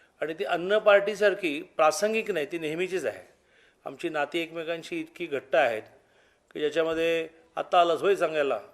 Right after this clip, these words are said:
असं आमच्यापैकी कोणाला कोणी म्हणत नाही, कारण तो नियमित भेटत असतो.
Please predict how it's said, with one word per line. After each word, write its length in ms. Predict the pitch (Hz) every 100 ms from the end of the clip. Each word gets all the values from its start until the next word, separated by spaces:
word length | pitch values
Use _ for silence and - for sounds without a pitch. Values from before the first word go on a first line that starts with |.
| -
असं 240 | 131 170
आमच्यापैकी 520 | 165 151 160 156 156
कोणाला 380 | 160 156 151 156
कोणी 300 | 160 - 156
म्हणत 280 | 143 135 139
नाही, 200 | 127 120 - _ -
कारण 200 | 156 170
तो 180 | 202
नियमित 340 | 208 202 220 233
भेटत 300 | 190 190 175
असतो. 380 | 135 117 113